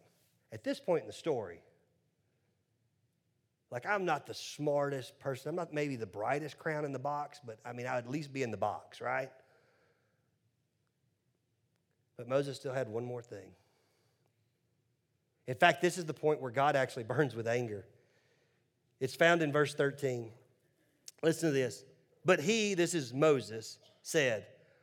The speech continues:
'Oh, my Lord, please send someone else.'" And then verse fourteen says, "Then the anger of the Lord was so <laughs> kindled against Moses, and he said, 'Is there not Aaron your brother, the Levite?'"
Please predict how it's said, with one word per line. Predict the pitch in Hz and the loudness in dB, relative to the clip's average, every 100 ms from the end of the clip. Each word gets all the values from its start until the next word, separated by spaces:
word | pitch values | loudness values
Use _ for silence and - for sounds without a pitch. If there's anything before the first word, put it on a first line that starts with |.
| _ _ | _ _
'Oh, | 175 214 | 8 10
my | 208 190 | 12 10
Lord, | 190 196 202 202 | 10 8 6 2
please | - 269 262 202 170 156 - 165 | -2 2 4 4 2 0 -6 -12
send | - 240 196 165 160 165 - | 2 8 10 10 6 0 -6
someone | - 214 196 180 175 170 160 | 6 8 8 6 6 4 0
else.'" | 147 107 - - - _ _ _ _ _ _ _ _ _ _ _ - | 0 0 -6 -16 -20 _ _ _ _ _ _ _ _ _ _ _ -2
And | 151 | 4
then | 180 | 6
verse | 185 170 | 6 4
fourteen | 180 170 180 175 | 2 2 4 4
says, | 160 143 | 4 4
"Then | 151 170 | 4 2
the | 165 | 4
anger | 160 165 | 4 4
of | |
the | 147 | 2
Lord | 147 156 135 | 4 4 2
was | 120 | -2
so | - 165 180 - - | 2 4 4 0 -14
<laughs> | - | -8
kindled | - 180 170 151 | 4 4 6 4
against | 147 160 147 | 4 2 4
Moses, | 156 147 143 | 4 4 2
and | 139 | -2
he | 135 | -2
said, | - 147 139 | 0 0 2
'Is | 135 | 0
there | 135 135 | 0 4
not | 147 147 - | 4 4 2
Aaron | 147 147 147 | 0 2 2
your | 143 | 0
brother, | 120 127 120 107 107 | -2 2 2 0 -6
the | 110 | -6
Levite?'" | 113 117 101 95 98 | -4 -4 -6 -8 -12